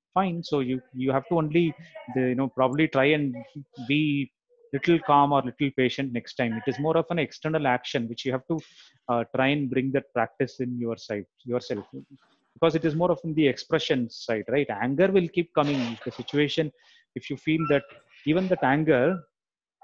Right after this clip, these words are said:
only if you justify, if you justify that, yes,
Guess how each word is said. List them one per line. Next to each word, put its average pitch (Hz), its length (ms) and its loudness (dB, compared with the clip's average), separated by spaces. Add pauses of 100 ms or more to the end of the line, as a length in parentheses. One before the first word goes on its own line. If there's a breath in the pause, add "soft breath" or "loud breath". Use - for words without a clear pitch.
(240)
only 170 220 4
if 175 140 -2
you 147 80 2
justify, 143 560 0
if 120 320 -6
you 123 80 -2
justify 160 480 0
that, 165 200 2
yes, 147 280 0